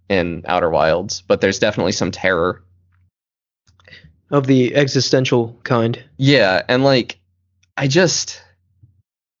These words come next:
Speaker 1: I don't know. And, like, they're so, like, both of the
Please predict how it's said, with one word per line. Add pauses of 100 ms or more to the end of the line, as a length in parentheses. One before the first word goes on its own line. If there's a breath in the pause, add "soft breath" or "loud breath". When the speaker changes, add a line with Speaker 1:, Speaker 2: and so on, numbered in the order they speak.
(580)
Speaker 1:
I
don't
know.
And,
like, (220)
they're
so, (180)
like,
both
of
the